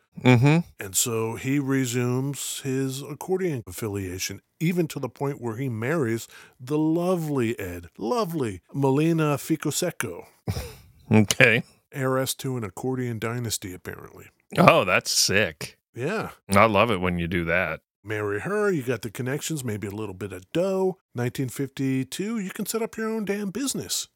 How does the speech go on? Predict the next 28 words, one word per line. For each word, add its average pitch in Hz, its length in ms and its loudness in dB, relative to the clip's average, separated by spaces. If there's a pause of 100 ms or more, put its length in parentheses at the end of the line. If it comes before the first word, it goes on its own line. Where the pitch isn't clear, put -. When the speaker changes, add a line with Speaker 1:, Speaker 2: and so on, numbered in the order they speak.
(140)
Speaker 1:
Sure. 101 640 4
Speaker 2:
So - 240 -6
that's 202 240 -6
what 269 80 -4
he 269 100 0
does. 262 520 -2
He's 151 180 0
selling 143 400 0
accessories 151 960 -2
and 98 80 -4
materials 147 720 -4
and 92 160 -12
tools, 143 480 0
all 131 160 2
the 185 100 -2
stuff - 300 -4
you 180 100 -2
need 160 360 0
to 127 100 -8
make 117 260 -6
accordions. 113 720 -8 (160)
Speaker 1:
Tell 151 160 10
me 262 100 6
what 294 220 4
this 269 180 4
dude's 240 300 0
name 220 260 4
is. 226 320 0